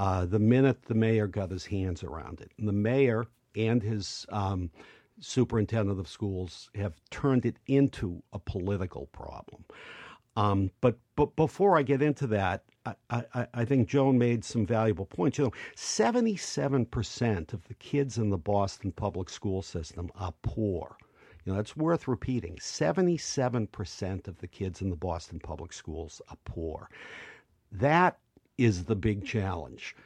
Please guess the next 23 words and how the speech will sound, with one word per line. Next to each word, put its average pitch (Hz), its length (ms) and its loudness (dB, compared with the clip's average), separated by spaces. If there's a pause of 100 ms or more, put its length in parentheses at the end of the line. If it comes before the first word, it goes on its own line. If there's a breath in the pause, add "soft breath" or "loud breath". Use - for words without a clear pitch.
(140 soft breath)
You 110 200 2
know, 90 260 0 (220)
our 120 260 6
society 117 1120 4
in, 104 400 0
in, 98 460 2
I 98 120 -4
don't 101 260 -2
mean 101 180 2
Boston 92 580 -4
and 87 120 -6
I 90 100 -6
don't 101 240 -4
mean 95 200 -2
Massachusetts, 92 800 -8
but 95 140 -6
I 92 100 -4
do 95 200 0
mean 127 220 6
the 107 80 4
United 98 420 2
States 127 440 0
has, 95 340 -4